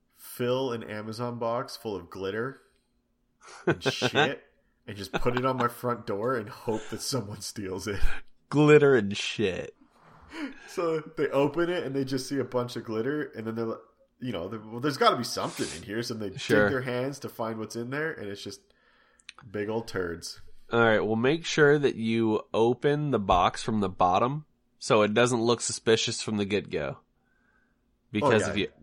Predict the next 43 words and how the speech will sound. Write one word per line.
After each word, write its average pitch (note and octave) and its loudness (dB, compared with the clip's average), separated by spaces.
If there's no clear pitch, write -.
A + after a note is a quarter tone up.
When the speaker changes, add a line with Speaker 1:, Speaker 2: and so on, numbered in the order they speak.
Speaker 2:
open B2+ 4
the A#2 2
box A2+ 8
from G2+ -6
the F2+ -4
top, C#3+ 6
then G#2+ -2
the F#2+ -4
tape A#2+ -2
isn't G2+ -4
the F#2+ -10
same, F#2+ -6
and F2+ -10
then, E2+ -8
you E2 -10
know. D2 -10
Speaker 1:
You B2 -8
got, D3+ -2
you're D3 -4
gonna E3+ -4
have F3 -8
to, - -12
I'm D3+ -8
gonna F3+ -8
have G3 -8
to F3+ -14
be E3+ -8
a - -6
little B2 -8
crafty. F#2+ -8
You C#3+ -12
might D3 -12
have D3 -12
to C#3 -18
figure A#2 -8
out, A2 -6
get G#2 -10
some G2 -18
Amazon F#2+ -14
tape - -14
or - -14
something. A#2 -18
Speaker 2:
Yeah, G#2 0